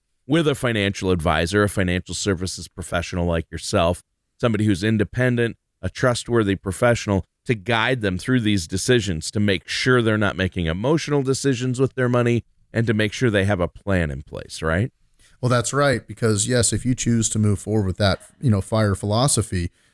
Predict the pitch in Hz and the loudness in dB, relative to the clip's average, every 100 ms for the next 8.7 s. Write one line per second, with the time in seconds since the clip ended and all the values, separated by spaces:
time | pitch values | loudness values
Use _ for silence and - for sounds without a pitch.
0 | _ 113 113 113 107 120 - 127 107 107 | _ 0 2 0 0 -2 0 0 2 2
1 | 101 - 110 104 117 143 - - 107 104 | 0 0 -2 0 2 2 0 -2 0 0
2 | - - 104 - 85 101 104 95 90 85 | -2 0 -2 -2 -4 0 2 0 0 -4
3 | - - 87 85 82 78 - 82 - 98 | -6 -4 0 0 0 -4 -6 -4 2 2
4 | 78 78 80 - _ - _ 110 104 113 | 0 -2 -4 -8 _ -20 _ 0 2 2
5 | 113 113 110 95 92 - 110 101 92 104 | 2 2 2 0 0 2 2 2 0 0
6 | 98 95 90 80 - 117 107 95 98 90 | 2 2 2 -2 0 0 2 2 0 -2
7 | - - _ 107 - 120 123 120 104 - | -6 -20 _ -4 0 0 2 2 0 0
8 | 113 110 98 98 98 95 - | 0 2 2 2 2 2 0